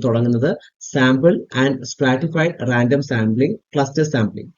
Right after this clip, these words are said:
അൻപത്തിയെട്ടാമത്തെ ദിവസം സെയിം module-ിലെ സിസ്റ്റമാറ്റിക് സാംപ്ലിംഗ്,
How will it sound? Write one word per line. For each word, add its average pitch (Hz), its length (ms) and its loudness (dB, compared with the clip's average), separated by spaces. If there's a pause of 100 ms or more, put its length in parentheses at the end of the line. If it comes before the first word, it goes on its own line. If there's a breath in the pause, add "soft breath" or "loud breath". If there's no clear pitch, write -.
(400)
അൻപത്തിയെട്ടാമത്തെ 160 680 4
ദിവസം 160 460 2
സെയിം 151 280 6
module-ിലെ 139 640 6
സിസ്റ്റമാറ്റിക് 160 600 2
സാംപ്ലിംഗ്, 139 440 2